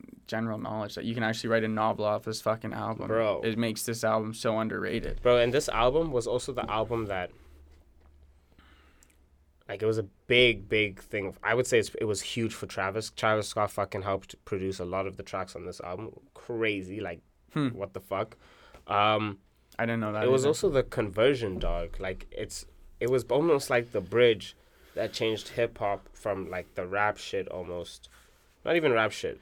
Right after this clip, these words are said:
Speaker 2: but, like, I don't know, just, like, into more trap. It was, like, the bridge that where music started becoming, like, with the new flow, the
Speaker 1: It was
Speaker 2: new
Speaker 1: n-,
Speaker 2: kids, you know what I
Speaker 1: more
Speaker 2: mean?
Speaker 1: experimental, like,
Speaker 2: Hundred percent.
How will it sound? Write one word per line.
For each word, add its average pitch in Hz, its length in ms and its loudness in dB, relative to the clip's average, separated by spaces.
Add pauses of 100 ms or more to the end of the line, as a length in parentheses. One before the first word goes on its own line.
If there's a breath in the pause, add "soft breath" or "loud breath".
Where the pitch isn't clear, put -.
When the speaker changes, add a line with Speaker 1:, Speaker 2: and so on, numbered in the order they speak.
(100)
Speaker 2:
but, 95 120 -6
like, 92 340 -6
I 139 80 2
don't 156 100 4
know, 107 180 4
just, 107 320 -6
like, - 260 -2 (200)
into 120 240 -2
more 107 220 2
trap. 92 480 -2
It 110 60 0
was, 117 160 2
like, 110 200 0
the 113 80 -2
bridge 98 460 0
that 98 160 -2
where 98 180 -2 (180)
music 117 340 -2
started 110 380 -2
becoming, 107 500 -6 (760 soft breath)
like, 98 180 -6 (320)
with 104 220 -8
the 113 80 0
new 120 240 2
flow, 107 380 0
the 98 140 -2
Speaker 1:
It 147 40 8
was 151 160 6
Speaker 2:
new 151 60 0
Speaker 1:
n-, 139 60 2
Speaker 2:
kids, 117 360 2
you 98 80 0
know 98 140 0
what 98 120 0
I 95 60 -2
Speaker 1:
more 147 160 6
Speaker 2:
mean? 147 60 8
Speaker 1:
experimental, 123 840 0
like, - 260 -6
Speaker 2:
Hundred 131 320 4
percent. - 100 -2